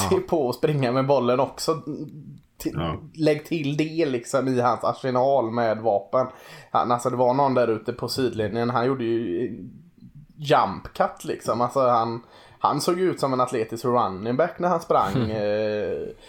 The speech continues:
Speaker 2: nu är han ju smart nog att ducka kontakt och, och steppar ut när det behövs, liksom, som också bara är en dröm. Han, han tar inte ens de dumma smällarna, så att eh, det är inte så att, ja, ja, jag får väl ta det då som ett nödvändigt ont, utan det är ju fan ett vapen när han springer.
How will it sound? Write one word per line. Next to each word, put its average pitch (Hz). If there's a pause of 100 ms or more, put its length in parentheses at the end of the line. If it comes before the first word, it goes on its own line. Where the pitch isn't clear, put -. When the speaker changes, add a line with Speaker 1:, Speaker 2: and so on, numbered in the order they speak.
(160)
Speaker 2:
nu 135
är 139
han 131
ju 131
smart 127
nog 117
att 104
ducka 113
kontakt 120
och, 117
och 104
steppar 117
ut 135
när 131
det 135
behövs, 139
liksom, 107
som 117
också -
bara 147
är 131
en 113
dröm. 92
Han, 107
han 117
tar 123
inte 110
ens 107
de 98
dumma 104
smällarna, 113
så 123
att 117 (500)
eh, 117
det 123
är -
inte 120
så 147
att, 117
ja, 123
ja, 104
jag 117
får 120
väl 113
ta 123
det 104
då 104
som 101
ett 104
nödvändigt 104
ont, 123
utan 107 (140)
det 110
är 117
ju 123
fan 123
ett -
vapen 143
när 156
han 123
springer. -